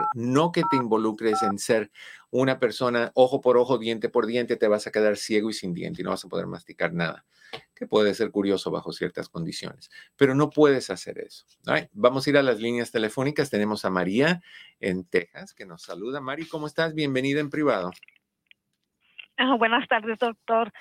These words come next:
Speaker 1: Hola.
Speaker 2: Gracias por tomar mi llamada.
Speaker 1: Placer. ¿Qué pasó?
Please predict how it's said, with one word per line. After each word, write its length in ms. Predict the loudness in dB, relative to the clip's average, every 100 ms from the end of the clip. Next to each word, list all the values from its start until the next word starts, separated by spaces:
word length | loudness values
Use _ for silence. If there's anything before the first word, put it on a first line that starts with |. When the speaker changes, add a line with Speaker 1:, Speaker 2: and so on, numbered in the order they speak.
| -20 -8
Speaker 1:
Hola. 280 | -2 2 2
Speaker 2:
Gracias 220 | 0 -2
por 160 | -4 -2
tomar 360 | 0 2 0
mi 120 | 0 -2
llamada. 540 | 0 0 0 -2 -6 _
Speaker 1:
Placer. 720 | -2 -2 2 2 2 -4 -18 -16 -16 -16 -20 _ _
¿Qué 140 | -2
pasó? 340 | -2 -6 -8